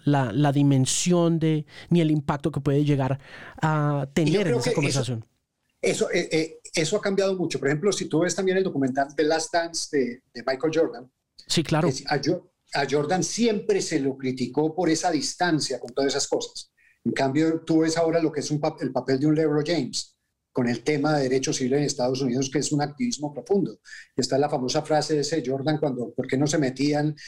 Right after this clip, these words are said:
Speaker 2: en las protestas?". Decía, "Porque los blancos ta-, blancos republicanos también compran, eh, eh, zapatillas". Y entonces, <laughs> de la, de la, de, de la, de su marca, de la Jordan. Entonces, sí, yo lo que digo es que me parece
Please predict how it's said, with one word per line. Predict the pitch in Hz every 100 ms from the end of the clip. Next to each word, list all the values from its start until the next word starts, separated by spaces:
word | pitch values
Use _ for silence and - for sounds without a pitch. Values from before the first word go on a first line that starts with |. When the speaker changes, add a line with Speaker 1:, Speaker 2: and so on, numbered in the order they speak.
| -
Speaker 2:
en | 127
las | 127 -
protestas?". | 127 135 147 170 165
Decía, | 120 139 147
"Porque | - 131
los | 127
blancos | 139 147 151 147
ta-, | 170 131
blancos | 127 131 143 156
republicanos | 156 147 123 123 147 151 147
también | 135 120 135 131
compran, | 156 147 160 147 147 - - _ _
eh, | 143 120 117 117 113 113 - _ -
eh, | 131 117 113 135 -
zapatillas". | 151 139 135 226 139 - - _ _ _
Y | 127
entonces, | 120 139 131 - 147 143 139 131 127 - -
<laughs> | -
de | - 151
la, | 156 -
de | 165
la, | 143
de, | 127 147 139
de | 131 143
la, | 131 127
de | 151 147
su | 127 131
marca, | 214 - 131
de | 120
la | 123
Jordan. | 185 208 180 - _ _ _ _ _ _
Entonces, | - - 135 202 - -
sí, | - 196 165 - - _ - - -
yo | - 226
lo | 262
que | 262 175
digo | 202 208 208
es | 196 190
que | 170
me | 147
parece | 143 143 165 226 220